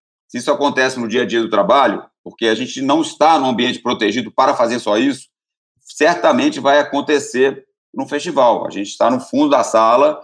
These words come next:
a porta abre, a porta fecha, joga um papel, você come, alguém mastiga um negócio, come pipoca, e você vai ter que trabalhar duas vezes, ou se interessar muito, ou o assunto vai ter que ser muito bem apresentado pra que você foque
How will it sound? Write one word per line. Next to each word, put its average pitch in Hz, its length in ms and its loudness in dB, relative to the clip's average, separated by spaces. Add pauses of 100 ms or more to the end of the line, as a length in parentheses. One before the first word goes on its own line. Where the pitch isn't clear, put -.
(100)
a 101 100 0
porta 117 360 2
abre, 117 200 2
a 110 60 -4
porta 101 280 -2
fecha, 127 440 0
joga 113 180 2
um 113 80 -4
papel, 113 420 2
você 107 140 -8
come, 120 320 -2
alguém 101 320 -2
mastiga 104 480 -4
um - 20 -2
negócio, 117 320 2
come 113 140 -2
pipoca, 127 400 2 (380)
e - 80 -10
você 139 360 2
vai 156 300 2
ter 151 140 4
que 151 240 -4 (320)
trabalhar 135 400 4
duas 147 480 2
vezes, 143 560 0 (280)
ou 175 200 2
se 165 100 -4
interessar 143 500 2
muito, 196 680 0 (380)
ou 180 200 4
o 180 60 6
assunto 156 400 0
vai 147 160 2
ter 139 100 -2
que 123 60 -8
ser 135 120 -2
muito 170 240 -2
bem 311 120 0
apresentado 143 720 0
pra 135 120 -6
que 135 100 -8
você 135 420 0 (360)
foque - 440 0